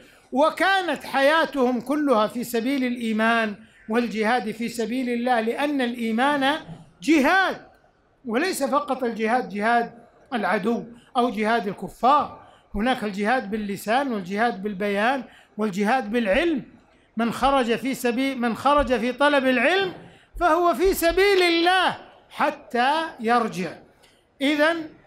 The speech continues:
حتى لو قدر أن طالب العلم وهو في حضوره إلى الحلقة العلم أو خروجه منها مات فيرجى له الشهادة إن شاء الله.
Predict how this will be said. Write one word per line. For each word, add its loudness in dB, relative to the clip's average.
حتى 0
لو 4
قدر -2
أن 0
طالب 0
العلم 0
وهو 4
في -4
حضوره 0
إلى -2
الحلقة -2
العلم -2
أو 4
خروجه 0
منها -2
مات 2
فيرجى 0
له -2
الشهادة -4
إن -4
شاء -2
الله. -2